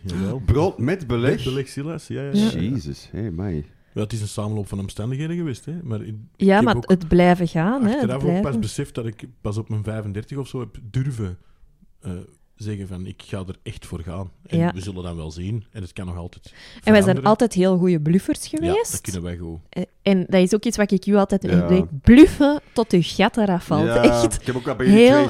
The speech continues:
Speaker 2: gemerkt,
Speaker 3: hard bluffen.
Speaker 2: jullie kunnen dat allebei echt heel goed.
Speaker 3: En echt zo,
Speaker 2: Ik ben nog echt veel minder
Speaker 3: ja,
Speaker 2: goed in.
Speaker 3: dat is echt een ding, maar de bluffers komen echt het verste. Want, eh, dan zeggen ze: "Ah, wil deze week een workshop geven voor, eh,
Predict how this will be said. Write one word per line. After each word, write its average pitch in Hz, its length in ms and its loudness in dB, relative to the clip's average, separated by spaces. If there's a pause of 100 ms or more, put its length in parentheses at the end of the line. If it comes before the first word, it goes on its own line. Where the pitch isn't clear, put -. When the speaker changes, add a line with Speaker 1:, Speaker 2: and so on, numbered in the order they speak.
Speaker 2:
gemerkt, 208 380 2
Speaker 3:
hard 160 120 -10
bluffen. 175 460 4
Speaker 2:
jullie 110 200 -2
kunnen 113 260 -4
dat 107 140 -4
allebei 95 440 -4
echt - 200 -8
heel 87 380 -4
goed. 80 340 -6 (260)
Speaker 3:
En 233 160 2
echt 262 220 0
zo, 294 180 2
Speaker 2:
Ik 269 60 -2
ben 98 100 -2
nog 85 140 -6
echt - 240 -10
veel 80 220 -6
minder 82 180 2
Speaker 3:
ja, 208 320 6
Speaker 2:
goed 73 80 -4
in. 76 200 -12
Speaker 3:
dat 190 260 2
is 190 220 0
echt - 380 -6 (320)
een 208 260 2
ding, 226 300 2
maar 185 240 0 (160)
de 190 240 -2
bluffers 185 460 -2
komen 190 280 0
echt - 180 -6
het - 180 -4
verste. 170 580 -4 (140)
Want, 175 260 -2
eh, 180 180 0
dan 175 160 0
zeggen 196 160 0
ze: 214 100 -6
"Ah, 269 180 2
wil 262 140 4
deze 220 220 2
week 214 220 2
een 214 100 0
workshop 220 480 -2
geven 302 520 0
voor, 226 160 0
eh, 196 460 2